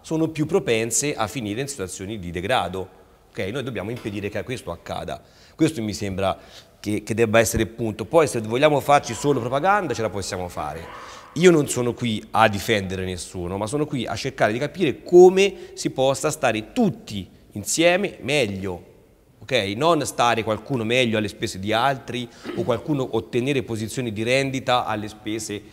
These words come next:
di altri. La protezione umanitaria, e lo ribadisco, è stata abolita.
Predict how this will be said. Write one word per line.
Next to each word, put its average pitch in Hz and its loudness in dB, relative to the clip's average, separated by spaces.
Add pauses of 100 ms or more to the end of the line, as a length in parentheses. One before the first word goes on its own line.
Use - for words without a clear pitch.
(180)
di 90 -6
altri. 76 -8 (360)
La 117 -2
protezione 147 4
umanitaria, 101 2
e 80 -8 (100)
lo 85 -4
ribadisco, 82 -4 (120)
è - -2
stata 147 4
abolita. 107 2